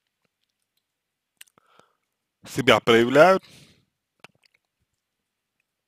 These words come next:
которые таким образом себя демонс-, де-, э, демонстрируют и которые,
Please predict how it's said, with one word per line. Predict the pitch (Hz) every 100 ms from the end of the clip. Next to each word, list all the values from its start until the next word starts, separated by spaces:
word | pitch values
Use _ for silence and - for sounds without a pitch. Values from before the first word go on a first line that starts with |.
| _ _ _ _ _ _ _ _ _ _ _
которые | - 180 139 135 127
таким | 110 117 127 135
образом | 131 123 117 113 110 - _ _ _ _ _ _ _ _ _ _ _ _ _ _ _ _ _ _ _ _ _ _ _ _ _ _
себя | - - 120 123 110
демонс-, | 117 156 185 - -
де-, | - 139 -
э, | - 127 123
демонстрируют | 123 135 117 - 170 196 190 175 - _ _ _ _ _ _ _ _ _ _ _ _ _ _ _ _ _ _ - _ _ _ _ _ _ _ _ _
и | 135 160 190 185 160
которые, | - 113 - 143 175 165 135 123 117